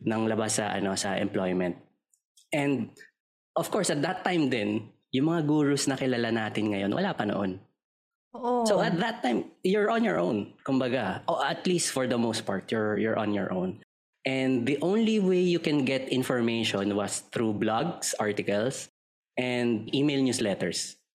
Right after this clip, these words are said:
Speaker 1: Yung laman pa ng social media noon ay puro mga personal life. And
Speaker 2: Oo,
Speaker 1: I was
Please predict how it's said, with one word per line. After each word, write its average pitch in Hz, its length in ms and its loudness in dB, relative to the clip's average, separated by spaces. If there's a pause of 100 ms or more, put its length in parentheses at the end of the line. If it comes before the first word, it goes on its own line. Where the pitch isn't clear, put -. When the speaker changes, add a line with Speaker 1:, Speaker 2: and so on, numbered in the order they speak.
(260)
Speaker 1:
Yung 151 240 2
laman 151 240 2
pa 151 80 -2
ng 147 160 2
social 127 320 2
media 120 400 2
noon 117 160 0
ay 107 160 -2
puro 107 240 2
mga 104 160 -2
personal 95 720 0
life. 87 480 -2 (1400)
And 110 300 -2 (100)
Speaker 2:
Oo, 175 80 0
Speaker 1:
I 190 160 2
was - 160 0